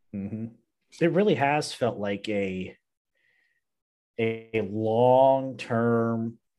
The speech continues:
growing organization,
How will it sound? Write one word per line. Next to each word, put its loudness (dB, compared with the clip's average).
growing 4
organization, 0